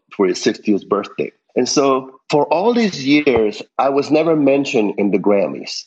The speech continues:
And it didn't bother me because my phone would ring and it would be Miles Davis or Pharoah Sanders or Wayne Shorter or Stevie Ray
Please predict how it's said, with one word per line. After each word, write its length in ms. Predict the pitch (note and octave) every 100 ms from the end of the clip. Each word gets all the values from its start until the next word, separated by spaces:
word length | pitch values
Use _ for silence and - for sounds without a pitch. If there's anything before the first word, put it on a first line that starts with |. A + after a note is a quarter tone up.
| -
And 160 | B2 D#3
it 140 | D3+
didn't 320 | F#3 F#3+ F3
bother 360 | D#3 F#3+ G3 C#3+
me 260 | E2 - _ -
because 480 | B2 B2 B2 A2+ - -
my 240 | A2 A#2+ A#2+
phone 280 | D#3+ A3 A#3
would 140 | C3+ F2
ring 360 | F2 F2 F2 - _ - -
and 100 | A#2
it 120 | A2+
would 160 | G#2+ G#2
be 100 | G2+
Miles 460 | F#2 F2 E2 A2+ C3+
Davis 540 | C3+ A#2 G2+ A#2+ - -
or 120 | F#2+ -
Pharoah 300 | G#2+ A2+ C3+
Sanders 560 | C3+ A#2+ G2 F#2+ G2+ -
or 120 | F#2
Wayne 280 | F2+ G2+ C3
Shorter 420 | C3+ B2 A2 G#2
or 180 | G#2 F2+
Stevie 460 | - - C3 C#3+ D#3
Ray 400 | B2 G2+ G2